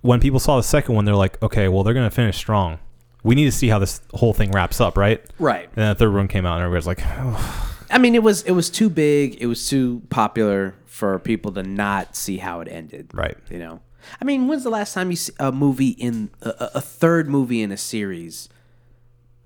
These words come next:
Speaker 2: like, didn't do well?
Speaker 1: Yeah.
Speaker 2: You know?
Speaker 1: That's
Speaker 2: Like,
Speaker 1: true.
Speaker 2: people go to see, like,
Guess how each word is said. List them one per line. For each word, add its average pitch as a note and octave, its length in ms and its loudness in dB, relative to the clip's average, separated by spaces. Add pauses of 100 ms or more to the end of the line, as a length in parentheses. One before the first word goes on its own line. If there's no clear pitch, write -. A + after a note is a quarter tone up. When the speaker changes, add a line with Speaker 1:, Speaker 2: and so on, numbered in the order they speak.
(480)
Speaker 2:
like, A2+ 360 -6 (120)
didn't G#2+ 400 -4
do G#2 200 -4
well? E2 400 -12 (160)
Speaker 1:
Yeah. F#2 360 0 (100)
Speaker 2:
You A2+ 140 -2
know? C3 280 0 (120)
Speaker 1:
That's F#3+ 140 -8
Speaker 2:
Like, A2+ 120 -2
Speaker 1:
true. - 120 -2
Speaker 2:
people F3 240 2
go A#2+ 600 0
to G#2+ 160 -12
see, - 280 -8
like, C3+ 220 -2